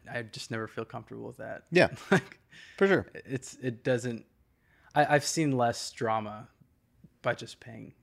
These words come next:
Speaker 1: just, just saving the money and, and paying them for their time.
Speaker 2: Yeah. So, so that's some of the investment when we talk about, okay, it's
Speaker 1: Yeah.
Speaker 2: a good bit of money to, like,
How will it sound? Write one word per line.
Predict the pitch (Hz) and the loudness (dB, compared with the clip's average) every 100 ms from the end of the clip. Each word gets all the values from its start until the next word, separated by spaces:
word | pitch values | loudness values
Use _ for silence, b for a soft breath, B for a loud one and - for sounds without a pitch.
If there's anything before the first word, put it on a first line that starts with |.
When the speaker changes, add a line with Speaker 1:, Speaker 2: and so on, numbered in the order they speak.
| - | -10
Speaker 1:
just, | 123 - _ | -10 -10 _
just | - 127 | -10 -8
saving | - 139 120 | 0 0 0
the | 110 | -4
money | 107 107 107 | -4 -6 -8
and, | 113 - | -14 -14
and | 110 113 | -16 -14
paying | 120 113 | -12 -12
them | 117 | -14
for | - | -16
their | - | -16
time. | - - 113 - | -16 -18 -18 -4
Speaker 2:
Yeah. | 98 78 - - | 0 0 -2 2
So, | - 127 117 104 | 12 12 12 6
so | - | 4
that's | 123 139 - | 6 6 6
some | 143 135 | 2 4
of | |
the | 120 | 2
investment | 120 104 95 - 110 - | 2 4 2 0 -8 -6
when | 107 | -6
we | |
talk | 98 98 87 | 0 2 2
about, | 92 90 87 | 2 2 2
okay, | 95 98 85 | 2 0 0
it's | 78 95 | -2 -6
Speaker 1:
Yeah. | 107 98 | -8 -2
Speaker 2:
a | 104 | 0
good | 98 92 | 2 2
bit | 92 | 0
of | 90 | 0
money | 87 87 | -4 -6
to, | - | -4
like, | 90 87 | -4 -4